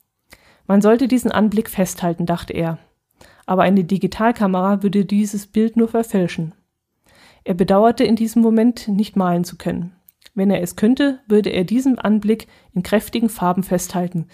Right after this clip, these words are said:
so wie es Gauguin getan hätte. Das Licht müsste man einfangen, wie es Johannes Vermeer verstanden hatte, und die Linien müssten so fein sein, wie der sanfte Pinselstrich eines Claude Monet. „Romantischer Dussel“, schimpfte er sich innerlich.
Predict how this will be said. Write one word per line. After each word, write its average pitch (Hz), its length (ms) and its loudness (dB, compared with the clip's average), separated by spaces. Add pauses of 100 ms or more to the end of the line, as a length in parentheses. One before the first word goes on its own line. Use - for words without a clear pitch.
(200)
so 240 340 -2
wie 233 120 4
es 240 140 2
Gauguin 196 400 2
getan 180 360 -4
hätte. 160 300 -6 (1120)
Das 180 180 -6
Licht 254 320 2
müsste 226 260 2
man 202 160 0
einfangen, 247 520 0
wie 214 100 0
es 214 140 -2
Johannes 208 420 0
Vermeer 220 400 0
verstanden 185 540 -4
hatte, 180 320 -2 (200)
und 196 160 -2
die 190 120 0
Linien 247 400 4
müssten 226 280 2
so 226 200 0
fein 208 320 0
sein, 202 300 2 (240)
wie 220 120 0
der 208 140 2
sanfte 214 440 0
Pinselstrich 220 800 0
eines 185 260 0
Claude 190 260 -2
Monet. 202 420 2 (1120)
„Romantischer 185 560 2
Dussel“, 180 360 0
schimpfte - 420 -2
er 170 160 -2
sich 170 240 -2
innerlich. 170 480 0